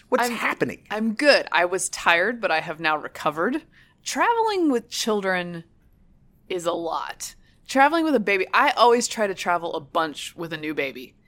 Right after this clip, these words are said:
Speaker 1: On a
Speaker 2: Uh,
Speaker 1: plane or car?
Speaker 2: Both.
Speaker 1: Uh.
Speaker 2: Because they're pretty easy when they're this young.
Speaker 1: Mm-hmm.
Speaker 2: They don't move around the plane. They don't bug anyone. Their cries are very quiet.
Speaker 1: Right, they're not going up and down the aisles.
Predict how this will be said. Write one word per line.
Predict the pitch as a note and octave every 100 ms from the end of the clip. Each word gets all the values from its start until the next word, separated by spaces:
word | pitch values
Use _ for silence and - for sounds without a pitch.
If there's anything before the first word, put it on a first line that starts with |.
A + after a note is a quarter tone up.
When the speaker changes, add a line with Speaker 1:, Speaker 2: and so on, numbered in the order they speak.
| _ -
Speaker 1:
On | B2+
a |
Speaker 2:
Uh, | F3+ E3
Speaker 1:
plane | C#3+ E3
or | D3+
car? | - - E2 - _ -
Speaker 2:
Both. | F#3+ F#3 - - - -
Speaker 1:
Uh. | G2 F#2 - _ _ _ _ _ _
Speaker 2:
Because | A#3+ A3+ B3
they're | B3 A#3
pretty | - C#4 D#4 - F3
easy | F#3 A3 A3+
when | A#3
they're | A#3 A#3
this | A#3+
young. | A#3+ A3+ B3 B3
Speaker 1:
Mm-hmm. | G#3+ G3+ G#3 F3+
Speaker 2:
They | G#3
don't | A3 B3 B3
move | G#3+ A3+ G#3+
around | F#3+ F#3 F#3+
the | F#3
plane. | - F3+ E3+ D#3+ D#3+ D#3+ _ _ _
They | F#3+
don't | G#3 A3+ -
bug | D#3+ D#3+
anyone. | E3 D#3+ D#3 D#3 D#3
Their | D#3+ E3
cries | - - F#3 F#3+
are | F#3
very | E3 D3 D3
quiet. | - - C#3 C3+
Speaker 1:
Right, | -
they're | G2+
not | A2+ -
going | A2 G2+
up |
and | F#2+
down | F#2+ F2
the | -
aisles. | -